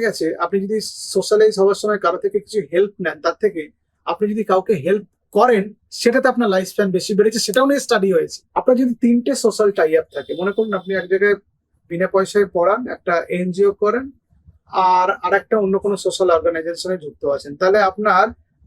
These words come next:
প্রিম্যাচিওর ডেথ টু হান্ড্রেড পার্সেন্ট কমে যাবে। স্টাডিতে প্রমাণিত এটা। পজিটিভ চেঞ্জেস আমাদের মাইন্ডে থাকলে হার্ট, ব্রেন, হরমোনাল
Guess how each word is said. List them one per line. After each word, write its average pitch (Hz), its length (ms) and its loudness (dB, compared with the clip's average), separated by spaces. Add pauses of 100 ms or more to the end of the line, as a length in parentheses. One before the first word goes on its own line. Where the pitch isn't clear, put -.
(160)
প্রিম্যাচিওর 214 580 2 (180)
ডেথ 180 220 2 (680)
টু 240 60 4 (100)
হান্ড্রেড 233 340 2
পার্সেন্ট 202 380 0
কমে 147 260 -2
যাবে। 135 160 -6 (1000)
স্টাডিতে 185 380 0 (100)
প্রমাণিত 160 340 -2 (100)
এটা। - 140 -4 (540)
পজিটিভ 214 440 2 (1080)
চেঞ্জেস 208 440 2
আমাদের 220 260 2
মাইন্ডে 190 360 2
থাকলে 170 220 -4 (200)
হার্ট, 165 300 -2 (720)
ব্রেন, 175 340 0 (300)
হরমোনাল 180 380 2